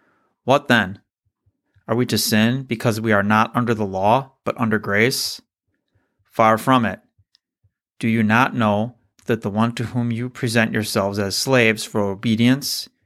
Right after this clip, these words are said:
you are slaves of that same one whom you obey, either of sin, resulting in death, or of obedience,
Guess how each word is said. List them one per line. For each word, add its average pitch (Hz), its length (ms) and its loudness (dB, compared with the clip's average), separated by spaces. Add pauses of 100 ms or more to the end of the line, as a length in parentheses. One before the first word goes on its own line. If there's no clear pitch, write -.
(440)
you 120 100 -6
are 113 120 4
slaves 117 600 2
of 107 220 -12
that 110 340 0
same 117 520 0
one 110 320 0
whom 117 240 -4
you 110 160 2
obey, 101 480 0 (720)
either 113 300 0
of 101 120 -6
sin, 123 520 0 (480)
resulting 107 480 0
in 98 120 -8
death, 113 460 -2 (720)
or 135 220 4
of 113 100 -2
obedience, 117 800 0